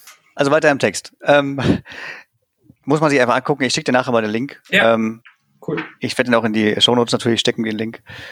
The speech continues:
Speaker 1: Äh, das fand ich ganz witzig. Ist natürlich nicht zu vergleichen mit Wrestling, aber Stunts und Wrestling ist ja nicht so weit auseinander, das Thema, würde ich sagen.
Speaker 2: Das ist
Speaker 1: Zumindest
Speaker 2: dasselbe, Sven. Fast.
Speaker 1: Äh,
Speaker 2: Fast
Speaker 1: ja.
Speaker 2: dasselbe. Das sind
Speaker 1: Die
Speaker 2: alles
Speaker 1: Aktionen,
Speaker 2: Stunts.
Speaker 1: die, ja, genau. Nur hast du beim Stunt alleine halt keine Story. Die hast du dann im Film oder was auch immer. Und bei Wrestling hast du die Story mit dabei.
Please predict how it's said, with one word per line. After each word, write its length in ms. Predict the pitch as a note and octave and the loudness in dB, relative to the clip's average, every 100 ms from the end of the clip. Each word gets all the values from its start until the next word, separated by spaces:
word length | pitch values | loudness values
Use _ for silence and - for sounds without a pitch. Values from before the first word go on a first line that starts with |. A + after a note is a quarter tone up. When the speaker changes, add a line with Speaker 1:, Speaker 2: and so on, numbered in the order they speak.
| - - _ _ | -20 -20 _ _
Speaker 1:
Äh, 80 | A2+ | 0
das 180 | G2+ - | 0 0
fand 200 | - A2 | -4 -2
ich 60 | |
ganz 140 | F#2+ F#2 | -4 -4
witzig. 380 | G2+ G2+ - - - - - | -4 -4 -8 -12 -20 -18 -14
Ist 80 | - | -4
natürlich 200 | C3 A#2+ | 0 2
nicht 120 | B2+ - | 2 2
zu 80 | |
vergleichen 380 | A#2 G#2+ A2+ A2+ | 2 4 2 2
mit 240 | G#2+ G#2 - | 0 0 0
Wrestling, 340 | A#2+ B2+ D#3+ C#3+ | 0 2 2 2
aber 180 | A2 G#2 | 2 0
Stunts 360 | - G#2 A2+ | 0 -2 -2
und 80 | A#2+ | 0
Wrestling 360 | A2 A2 A2+ - | 2 2 -2 -2
ist 100 | - | -2
ja 60 | |
nicht 140 | G#2 G2+ | -2 -2
so 100 | G2 | 0
weit 140 | G2 | 0
auseinander, 400 | G#2 - G2 F#2 | 0 0 -2 -2
das 80 | F#2 | -4
Thema, 280 | - G2 F#2+ | -4 -4 -4
würde 140 | G2 | -4
ich 80 | G2 | -4
sagen. 320 | G#2 G2+ G2+ _ _ - | -2 -2 -6 _ _ -4
Speaker 2:
Das 160 | B2+ | -2
ist 60 | A2+ | 0
Speaker 1:
Zumindest 260 | G#2 D3+ | 0 2
Speaker 2:
dasselbe, 420 | D3 E3+ E3 A#2+ - _ _ | 2 2 2 -2 -6 _ _
Sven. 320 | - A2+ G#2 - | -8 -6 -6 -4
Fast. 220 | B2+ A#2 | -2 -2
Speaker 1:
Äh, 100 | C3 B2 A#2+ | -4 -8 -8
Speaker 2:
Fast 120 | B2+ | -2
Speaker 1:
ja. 60 | - | -2
Speaker 2:
dasselbe. 380 | D#3+ D3+ A2+ A2 - _ | 0 0 0 -4 -12 _
Das 120 | - D#3+ | -6 -2
sind 80 | E3+ | 0
Speaker 1:
Die 40 | |
Speaker 2:
alles 120 | G#3 | 0
Speaker 1:
Aktionen, 380 | A#3 A#3 D3+ D#3 D3 | 2 2 2 2 -2
Speaker 2:
Stunts. 200 | C#3 - _ - - - | -4 -8 _ -20 -20 0
Speaker 1:
die, 40 | |
ja, 140 | B2 B2 | 2 2
genau. 260 | B2 G#2+ | 2 2
Nur 220 | G2+ C3+ C3 | 4 4 4
hast 180 | B2+ | 0
du 40 | B2+ | 0
beim 180 | B2+ A#2 | 0 2
Stunt 280 | - B2+ | 0 0
alleine 340 | A#2 A2 A#2 G#2+ | 2 2 2 0
halt 160 | G#2+ | -4
keine 160 | - G#2 | -4 -6
Story. 300 | - A2 G2+ | -2 0 0
Die 120 | G2+ | 0
hast 140 | G2 - | -2 0
du 40 | |
dann 160 | G2 F#2+ | -2 -2
im 100 | G2 | -6
Film 280 | - A2+ G#2 | -2 -2 0
oder 180 | F#2+ | 0
was 120 | F#2+ F#2+ | -2 -4
auch 60 | |
immer. 200 | G2 F#2+ | -6 -6
Und 80 | G2 | -4
bei 120 | - | -2
Wrestling 300 | G#2 G2+ - | -2 -2 -8
hast 160 | G2+ - | -12 -12
du 60 | - | -16
die 60 | |
Story 240 | - - - | -14 -12 -10
mit 180 | - - | -10 -10
dabei. 280 | - G3 | -10 -10